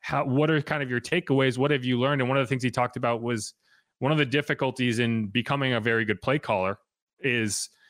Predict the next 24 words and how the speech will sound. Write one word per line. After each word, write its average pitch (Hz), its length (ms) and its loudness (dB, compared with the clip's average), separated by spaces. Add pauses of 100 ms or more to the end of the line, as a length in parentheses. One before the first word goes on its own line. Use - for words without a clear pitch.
(140)
you 131 160 2
can't 180 320 -2
just 160 280 0
be 143 100 4
thinking 147 460 -2
of 117 100 -2
the 110 80 -4
play, 104 540 -2 (160)
the 120 100 0
next 131 320 -2
play, 90 400 -2
the 113 80 -2
next 127 360 -4
play. 110 360 -2 (580)
You 131 120 2
have 160 180 -2
to 170 80 -8
be 160 120 0
thinking 139 540 0
two, 170 240 4
three 147 280 2
plays 127 400 -2
ahead. 110 420 -2
And 107 220 -6